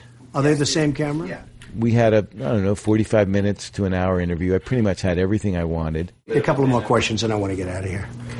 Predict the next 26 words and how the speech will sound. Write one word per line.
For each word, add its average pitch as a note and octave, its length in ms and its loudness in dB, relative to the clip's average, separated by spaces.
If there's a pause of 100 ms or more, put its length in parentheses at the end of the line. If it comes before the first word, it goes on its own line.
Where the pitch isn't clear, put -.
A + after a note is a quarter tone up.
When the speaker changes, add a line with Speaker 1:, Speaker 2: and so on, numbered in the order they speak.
(460)
Speaker 1:
We've B2 300 2
had G#2 160 0
enough G2 320 -2
of G#2 60 -4
this. - 320 0
Speaker 2:
And G2+ 440 2
so G2 640 2
I G#2 100 0
figured G#2+ 460 2
now A2+ 200 4
we're B2+ 120 4
in A#2 80 4
the G#2+ 80 0
bonus G#2+ 580 0
<laughs> - 0 -
round. - 640 -6 (100)
I A#2 80 -2
got, A#2 320 2 (240)
I A#2 80 2
got C3 320 4
all A2 200 6
of G2 40 4
that, G2 280 2
three A2+ 220 0
cameras G#2 440 0
blazing. G2+ 520 0